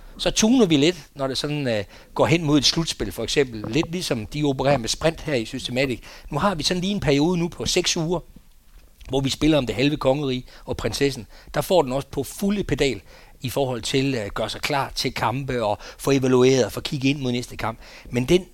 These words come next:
men den intensitet i samværet, den kan man ikke have fireogtyve syv, tre femogtres. Og, og der tror jeg, det er rigtig vigtigt, at vi gør os overvejelser om, hvornår, hvordan og hvad er tilpas. Og det er heldigvis, igen, og det er det, der gør det skægt at arbejde med, der er jo ikke nogen manual for det.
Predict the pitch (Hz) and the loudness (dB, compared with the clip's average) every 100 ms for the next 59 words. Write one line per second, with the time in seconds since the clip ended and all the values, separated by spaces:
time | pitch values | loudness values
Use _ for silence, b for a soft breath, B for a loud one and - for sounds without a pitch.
0 | - 139 143 175 180 165 - 156 - - | -6 -2 2 2 2 -2 -2 -4 -2 0
1 | 226 190 135 - 147 147 131 98 B B | 0 0 0 2 2 0 -2 -2 B B
2 | B 165 147 165 147 170 165 - 175 185 | B -4 -2 -2 -2 0 -2 -2 -2 -2
3 | - 170 156 - 180 - - - 156 170 | -2 -4 -2 -2 -4 -10 -10 -6 -2 -2
4 | 143 - 147 - B B B B - 135 | -2 -4 -4 -4 B B B B -10 -8
5 | - 170 180 - 185 151 170 156 170 - | -4 -2 -2 2 2 2 -2 0 -2 -2
6 | 135 135 139 127 165 180 131 110 143 151 | -6 0 2 4 2 4 2 2 2 2
7 | - 135 120 139 143 190 170 113 123 123 | -2 -10 0 2 4 2 2 -2 -4 -2
8 | 147 185 160 120 160 170 151 156 131 123 | -2 -2 -6 -4 -2 -2 -4 -6 -6 -4
9 | 127 - b b b b b - - 139 | -4 -6 b b b b b -12 -2 2
10 | 190 202 151 110 143 208 175 143 - 131 | 2 2 2 2 0 0 -2 -6 -6 -4
11 | 123 156 185 - - 110 135 156 151 117 | 0 0 -2 -10 -18 -10 -6 -4 -4 -6
12 | 120 117 - 165 131 120 160 120 123 123 | -6 -8 -6 -4 -2 -2 -2 -4 -6 -4
13 | 120 170 175 160 165 160 127 143 | -4 -4 -6 -4 -4 -4 -6 -6